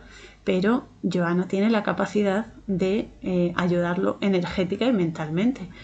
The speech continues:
Lo que pasa es que Danny, pues, eh, se cierra en banda, y cuando una persona se cierra en banda, por mucho esfuerzo que hagas, pues si la persona no acepta tu ayuda, difícilmente lo vas a poder ayudar. Pero bueno,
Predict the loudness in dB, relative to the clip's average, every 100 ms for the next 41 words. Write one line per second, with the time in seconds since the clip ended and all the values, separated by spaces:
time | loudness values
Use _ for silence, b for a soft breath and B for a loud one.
0 | B B -4 -2 -2 0 -2 0 -2 0
1 | 2 0 -4 b b b b b -2 0
2 | -2 -6 -10 -2 0 0 0 -2 -4 0
3 | 0 2 2 2 2 2 0 -6 -6 -4
4 | 0 0 -2 -2 0 0 0 -2 0 0
5 | 0 0 2 0 0 0 0 -2 -4 -2
6 | -4 -2 -4 -2 -4 -2 -4 -6 -20 B
7 | B B B B B B -6 -6 -2 -2
8 | -2 -2 0 2 2 0 -4 -2 0 2
9 | 4 4 2 2 0 2 2 0 2 2
10 | 4 2 2 -2 -4 -4 -2 0 0 -2
11 | -10 -2 0 2 0